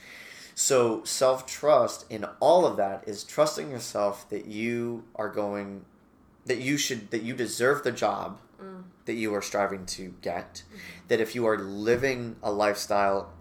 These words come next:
Speaker 1: like an actor and you have a survival job, trusting yourself to have the job that you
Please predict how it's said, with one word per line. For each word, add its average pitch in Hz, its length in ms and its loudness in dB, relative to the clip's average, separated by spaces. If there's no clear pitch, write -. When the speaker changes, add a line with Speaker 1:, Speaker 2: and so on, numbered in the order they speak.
Speaker 1:
like 131 200 6
an 110 100 -2
actor 101 440 -2
and 98 220 -10
you 98 60 -12
have 98 200 -2
a 98 80 -2
survival 113 600 0
job, 85 400 -4
trusting 135 460 -2
yourself 113 500 0
to 123 120 -6
have 131 300 -4
the 127 80 -2
job 107 260 0
that 110 120 -4
you 117 360 -8